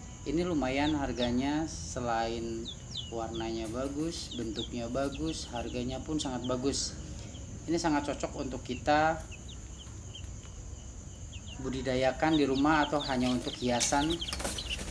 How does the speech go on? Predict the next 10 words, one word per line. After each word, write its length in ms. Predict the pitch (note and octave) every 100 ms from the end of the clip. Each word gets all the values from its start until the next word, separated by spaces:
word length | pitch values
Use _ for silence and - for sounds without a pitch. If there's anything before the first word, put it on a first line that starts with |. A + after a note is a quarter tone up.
| - - - - - - - - -
Sangat-sangat 720 | - - C#3 C3+ - B2+ C3 - - - - - - - - - - - - - -
menarik 400 | C3 C3+ C3+ D#3 - - - - - - - -
dan 160 | C3 C3+
sangat-sangat 640 | C#3 C#3+ C#3 C#3+ C#3+ C#3
mudah 320 | D3 D3+ F3 E3+ - -
untuk 240 | C3+ C#3+
merawatnya. 800 | C#3 B2+ B2 B2+ B2+ C#3+ B2+ A#2 - - - -
Bagaimana 400 | B2 A#2+ B2+ C#3+
cara 240 | D3 C3+ C3+
merawatnya? 800 | C3+ C3 C3 C3+ D#3 E3 F3